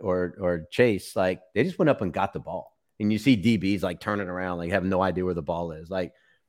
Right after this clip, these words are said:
that's the sort of comfort that I think you'll see this year. And I think as a coordinator, you know, you can only call what your guys can execute. You know, I, we can sit Monday through, through Friday and draw up the coolest plays in the world,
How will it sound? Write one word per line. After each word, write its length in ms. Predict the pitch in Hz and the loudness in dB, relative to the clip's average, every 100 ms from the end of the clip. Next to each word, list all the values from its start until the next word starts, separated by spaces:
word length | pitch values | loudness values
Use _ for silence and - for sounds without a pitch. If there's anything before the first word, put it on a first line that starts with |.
| - | 4
that's 240 | 113 120 | 6 6
the 80 | 117 | 0
sort 200 | - 110 | 2 2
of 100 | 98 | 2
comfort 420 | - 107 - 127 - | 0 -2 0 -2 2
that 120 | 113 | 2
I 80 | 110 | 4
think 240 | - 117 | 2 -2
you'll 120 | 120 98 | -2 -2
see 200 | - 110 | 0 0
this 240 | 120 - | 0 0
year. 180 | 151 147 | 2 4
And 80 | 107 | 2
I 80 | |
think 300 | 98 120 110 - _ _ _ _ 117 | 2 0 -2 -6 _ _ _ _ 2
as 160 | 104 | 2
a 40 | 104 | 0
coordinator, 1000 | - 139 180 180 123 101 90 90 90 - _ _ _ _ _ _ _ - | 2 8 8 8 4 2 0 -2 -4 -12 _ _ _ _ _ _ _ 2
you 80 | |
know, 80 | 117 | 4
you 180 | 113 113 | 4 2
can 180 | 107 113 | 0 0
only 320 | 120 135 131 | 4 6 6
call 580 | - - 127 120 117 104 | 2 4 6 8 8 6
what 180 | 101 101 | 4 2
your 160 | 104 98 | 0 2
guys 600 | 101 101 101 104 92 - | 2 2 2 0 -4 -4
can 220 | 104 95 | -2 0
execute. 560 | 104 - 92 - 76 - _ _ _ _ _ _ _ _ _ - | -2 -6 -8 -10 -12 -12 _ _ _ _ _ _ _ _ _ -4
You 80 | |
know, 140 | 92 101 | 0 4
I, 180 | 113 123 - | 6 6 6
we 140 | 127 | 4
can 120 | 147 110 | 4 2
sit 280 | - 147 | 6 8
Monday 400 | 104 113 107 107 | 8 6 6 4
through, 540 | 98 110 104 101 98 92 _ _ _ - | 4 0 0 0 -4 -6 _ _ _ -2
through 220 | 113 98 | 0 2
Friday 500 | - 120 123 98 92 | 6 8 8 6 2
and 100 | 92 | 2
draw 200 | 110 101 | 4 4
up 140 | 98 | 4
the 80 | 98 | -2
coolest 400 | - 113 101 - | 0 2 2 0
plays 300 | - 104 90 | 0 2 2
in 80 | 90 | 0
the 80 | 80 | 0
world, 360 | 98 92 - | 0 -2 -4